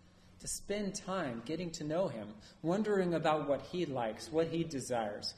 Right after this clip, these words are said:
what he wants for us, and how we can serve him. He desires this because he's committed to us in a way that far surpasses anything else in this world.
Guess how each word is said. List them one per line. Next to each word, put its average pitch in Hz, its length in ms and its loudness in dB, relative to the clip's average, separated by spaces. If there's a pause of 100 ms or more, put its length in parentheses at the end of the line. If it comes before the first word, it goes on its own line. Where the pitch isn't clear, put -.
(240)
what 151 120 2
he 185 140 0
wants 165 340 0
for 151 240 -2
us, 113 400 -2 (400)
and 131 120 -4
how 147 160 0
we 147 180 -2
can 131 180 -8
serve 117 380 -8
him. 110 180 -12 (2500)
He 185 80 -2
desires 185 680 2
this - 340 -8 (440)
because 160 320 2
he's 185 180 0
committed 139 480 -2
to 113 220 -4
us 107 240 0
in 123 80 -4
a 123 80 -4
way 131 260 4
that 120 180 -2
far 151 360 4
surpasses 113 840 -4 (340)
anything 156 520 2
else 117 320 0
in 107 120 -4
this 104 240 -6
world. - 320 -8